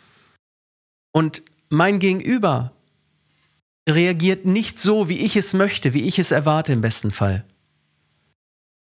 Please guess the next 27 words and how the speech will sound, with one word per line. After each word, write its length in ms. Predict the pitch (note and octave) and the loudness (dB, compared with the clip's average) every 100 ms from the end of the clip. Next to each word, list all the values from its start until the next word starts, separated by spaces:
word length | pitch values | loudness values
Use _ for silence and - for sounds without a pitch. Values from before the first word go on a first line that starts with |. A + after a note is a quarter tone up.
| _ | _
dann 220 | C3+ C3+ | -2 -2
kommuniziere 840 | C3+ D#3+ D#3+ D#3 - - A3 F#3 D#3 - | 0 2 2 0 -2 0 2 2 -2 0
ich 260 | A3 A3 - | 0 0 -2
selbst 540 | D#3 F3 E3+ E3 - | 0 2 0 -2 -2
ja 120 | D#3 | 0
in 200 | A#2+ D3 | 0 0
irgendeiner 500 | - F3+ F#3 C#3 D#3 | 0 0 2 0 2
Art 220 | F#2+ D3+ D#3 | 2 0 0
und 160 | C#3 | 0
Weise, 440 | D3 F3 D3 C3 G3 _ _ _ _ _ | 0 0 -2 -4 -4 _ _ _ _ _
so 160 | - D3+ | -2 0
dass 160 | D#3+ | 2
der 140 | - - | 0 0
andere 320 | G#3 G#3 F3+ | 2 2 2
merkt, 640 | E3 D3+ D3 F#3+ - - - _ _ _ _ _ _ _ _ | 2 2 0 -2 -8 -18 -18 _ _ _ _ _ _ _ _
vielleicht 220 | A#2+ B2+ | -2 0
im 80 | C3+ | -2
schlimmsten 320 | - C#3 - | -2 -2 -2
Fall, 220 | C3+ C#3+ C3+ | -2 0 0
er 120 | C3+ | 0
wird 100 | C3+ | 0
abgelehnt 640 | - - A2 G2+ G#2 - _ _ _ _ _ _ | -2 -2 0 -2 -4 -10 _ _ _ _ _ _
oder 160 | - C3+ | -2 0
sein 180 | C3+ B2+ | 2 0
Verhalten 400 | C#3+ C3+ D3+ C#3+ | 0 0 0 -2
wird 140 | B2+ | -2
abgelehnt. 640 | A2+ - F#2 F#2 G2 - | -2 -2 -2 -2 -6 -12